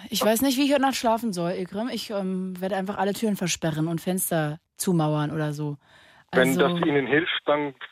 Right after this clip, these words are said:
Speaker 2: wünsche ich Ihnen alles Gute.
Speaker 1: Sag mal,
Speaker 2: <laughs> Klar.
Speaker 1: jetzt hör doch mal auf, mich zu siezen.
Speaker 2: <laughs> Sorry. Also wenn du denkst, dass das funktioniert, dann auf jeden Fall. Dann wünsche ich dir alles Gute. <laughs>
Speaker 1: Vielleicht
Speaker 2: Deswegen.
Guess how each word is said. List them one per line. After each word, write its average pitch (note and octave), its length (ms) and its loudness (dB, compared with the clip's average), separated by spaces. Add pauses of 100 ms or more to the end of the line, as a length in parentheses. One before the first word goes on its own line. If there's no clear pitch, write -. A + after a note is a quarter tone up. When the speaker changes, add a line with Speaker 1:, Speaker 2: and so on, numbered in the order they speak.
Speaker 2:
wünsche C#3+ 240 0
ich C3+ 140 0
Ihnen D3 120 2
alles D3 240 4
Gute. E3 260 0 (340)
Speaker 1:
Sag D#3+ 180 -2
mal, F3 80 2
Speaker 2:
<laughs> - 0 -
Klar. D#3+ 140 4
Speaker 1:
jetzt C#3+ 120 -2
hör G3 120 2
doch A3 100 4
mal G#3+ 160 2
auf, A#3 220 -4
mich B3 180 0
zu B3 160 -4
siezen. A3+ 720 0 (300)
Speaker 2:
<laughs> - 340 -8
Sorry. C3+ 300 2 (480)
Also A#2+ 200 0
wenn C3 120 0
du A#2+ 80 -4
denkst, C3+ 240 0
dass C#3 200 0
das B2 120 -10
funktioniert, B2+ 560 -4
dann G#2+ 100 0
auf G#2+ 160 -2
jeden G#2+ 160 -6
Fall. G#2+ 160 -2
Dann G2+ 140 -2
wünsche A2+ 180 -2
ich - 60 -8
dir A2+ 260 0
alles A#2 300 -2
Gute. B2 260 0
<laughs> - 480 -12
Speaker 1:
Vielleicht A#3 240 2
Speaker 2:
Deswegen. E4 40 -2